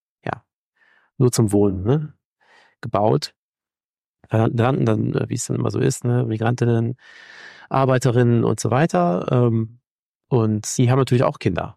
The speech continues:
und Jugendliche, ne, in den, in den Haushalten. Und wo sollen die hin? So, und die fangen an, schon Mitte der sechziger Jahre, ähm, ein Jugendheim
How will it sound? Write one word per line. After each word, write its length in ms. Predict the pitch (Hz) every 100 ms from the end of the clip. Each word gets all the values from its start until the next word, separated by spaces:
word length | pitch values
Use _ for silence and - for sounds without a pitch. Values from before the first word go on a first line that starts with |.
| _
und 180 | 110 -
Jugendliche, 460 | 104 107 - -
ne, 240 | 123 147 160
in 80 | 110
den, 220 | - 120
in 80 | 107
den 120 | 104
Haushalten. 540 | 113 - 127 135 135
Und 160 | 120 110
wo 60 |
sollen 180 | 117 120
die 80 | 120
hin? 240 | 156 123 - _ _ _ - - - - _
So, 160 | - -
und 140 | 110
die 80 | 117
fangen 280 | - 151 139
an, 340 | 127 127 143
schon 180 | - 123
Mitte 160 | 120 -
der 80 | 117
sechziger 400 | 151 - 143 127
Jahre, 580 | 120 113 120 120 - - 127
ähm, 460 | 117 110 117 120 _ _ _ _ _ _ _
ein 160 | 117 107
Jugendheim 720 | 117 135 120 110 110 110